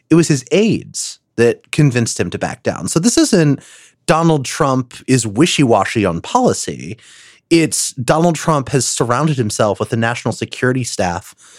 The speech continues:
that have made it their job to rein in his worst instincts. And they don't always do it successfully. North Korea is the best example, right? Where he's said a bunch of really destabilizing stuff,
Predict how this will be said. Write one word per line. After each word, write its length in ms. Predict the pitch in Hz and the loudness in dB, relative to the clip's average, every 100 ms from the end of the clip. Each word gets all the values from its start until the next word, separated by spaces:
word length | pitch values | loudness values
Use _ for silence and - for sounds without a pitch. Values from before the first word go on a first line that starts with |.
| _ _ | _ _
that 180 | 135 123 | 0 2
have 140 | 135 | 2
made 180 | 131 117 | 2 2
it 120 | 143 | 2
their 140 | 123 101 | 2 0
job 560 | - 90 95 156 - _ _ _ _ _ | -2 -2 0 -2 -4 _ _ _ _ _
to 420 | - 143 123 120 139 | 0 4 6 4 0
rein 380 | 110 117 123 110 | 0 0 2 4
in 200 | 101 101 | 2 2
his 720 | 101 - 101 101 98 101 - | -2 -2 0 2 0 -6 -8
worst 380 | 104 101 98 - | -4 -2 -2 0
instincts. 500 | 202 214 - - - | 2 2 -2 -8 -2
And 120 | 156 | 2
they 40 | 202 | 4
don't 140 | 277 | 4
always 180 | 294 254 | 4 4
do 100 | 185 | 2
it 100 | 156 | -2
successfully. 540 | - 208 - 80 - - - _ - | -2 -4 -4 -8 -8 -18 -20 _ -2
North 180 | 175 180 | -2 2
Korea 260 | 175 160 | 2 4
is 120 | 117 - | 2 -2
the 100 | 101 | -2
best 240 | 117 - | -2 -4
example, 520 | - - - - - _ _ _ | -12 -12 -12 -16 -16 _ _ _
right? 260 | 113 104 - | 0 0 0
Where 100 | 117 | 0
he's 200 | 135 123 | 2 0
said 220 | - 117 | 0 0
a 40 | 101 | 2
bunch 240 | 107 - | -2 -2
of 100 | 95 | -2
really 200 | 101 101 | 2 2
destabilizing 720 | 98 - 98 92 87 92 87 | 0 -2 -2 0 -2 -4 -4
stuff, 480 | - 92 87 - | -2 -2 -2 -6